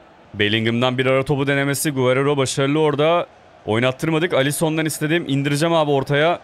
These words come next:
Ortaya gitmedi ama Wesley, Gakpo topu kaptı. Wesley en yukarı. Hadi abi devam oradan. İndir sen de Arnold'a. Rodrigo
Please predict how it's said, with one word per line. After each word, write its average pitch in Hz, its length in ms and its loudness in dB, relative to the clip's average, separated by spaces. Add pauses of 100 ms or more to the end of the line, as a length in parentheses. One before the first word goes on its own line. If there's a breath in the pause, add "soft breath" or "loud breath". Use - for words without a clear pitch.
(120)
Ortaya 113 300 0
gitmedi 135 240 0
ama 156 300 2 (480)
Wesley, 120 580 0
Gakpo 147 640 2 (160)
topu 127 200 -4
kaptı. 156 560 0 (560)
Wesley 131 460 2
en 147 160 2
yukarı. 165 580 0 (120)
Hadi 147 240 0
abi 139 400 0
devam 151 240 2
oradan. 139 380 0
İndir 160 260 -2
sen 160 280 -2
de 151 40 2
Arnold'a. 143 520 0 (720)
Rodrigo 123 600 0